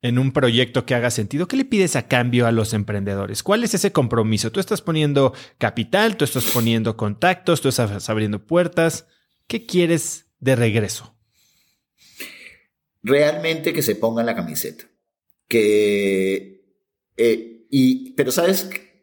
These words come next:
Speaker 2: qué realmente es lo que para mí tal vez, eh, más importante?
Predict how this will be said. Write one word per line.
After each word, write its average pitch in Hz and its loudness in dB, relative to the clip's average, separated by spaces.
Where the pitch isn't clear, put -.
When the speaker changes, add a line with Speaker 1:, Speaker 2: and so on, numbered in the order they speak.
Speaker 2:
qué 165 2
realmente 147 0
es 151 -2
lo 147 -2
que 120 2
para 104 0
mí 117 -6
tal 131 0
vez, 127 -4
eh, 113 2
más 127 -2
importante? 131 -4